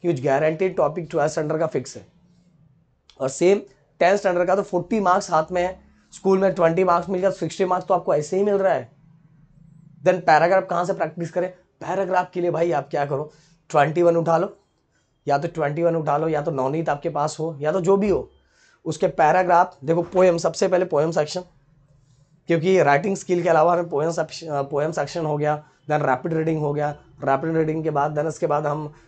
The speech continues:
अ, हमारा जो, अ, पैराग्राफ, जो सीन पैसेज है उसका, उसकी प्रैक्टिस कैसे करें? तो भाई जो भी सीन पैसेज हर चैप्टर का आपके बुक में दिया हुआ है, उसको एक एक बार पढ़ो,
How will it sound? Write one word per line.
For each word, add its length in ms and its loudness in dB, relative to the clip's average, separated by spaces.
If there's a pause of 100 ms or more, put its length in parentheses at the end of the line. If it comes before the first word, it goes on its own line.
(120)
अ, 40 -4
हमारा 420 4
जो, 160 0
अ, 300 2
पैराग्राफ, 580 2
जो 120 -2
सीन 280 -4
पैसेज 320 -2
है 160 -6 (100)
उसका, 340 -2 (440)
उसकी 200 -2
प्रैक्टिस 380 0
कैसे 280 -2
करें? 180 0 (360)
तो 60 -6
भाई 160 2
जो 300 0
भी 160 0
सीन 280 -2
पैसेज 320 0
हर 180 -2
चैप्टर 340 -2
का 120 -2
आपके 200 -2
बुक 200 -6
में 140 -2
दिया 180 0
हुआ 180 -2
है, 60 -18 (500)
उसको 260 2
एक 180 2
एक 100 -6
बार 120 4
पढ़ो, 240 -2